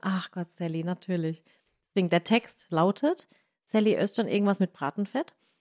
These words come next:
Ähm, Sally Özcan hat extra ihre Schürze an, damit Krömer sie erkennt. Dabei kon-, kennt sich der gefühlige Backboy mit Spritztüten und Teigabstechern bestens aus, weil Krömer natürlich eine süße Puderzuckermaus ist.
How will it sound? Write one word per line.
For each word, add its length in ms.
Ähm, 340
Sally 320
Özcan 280
hat 160
extra 300
ihre 180
Schürze 440
an, 360
damit 320
Krömer 280
sie 80
erkennt. 460
Dabei 240
kon-, 280
kennt 240
sich 240
der 100
gefühlige 480
Backboy 400
mit 140
Spritztüten 600
und 120
Teigabstechern 720
bestens 420
aus, 300
weil 120
Krömer 380
natürlich 360
eine 160
süße 300
Puderzuckermaus 760
ist. 240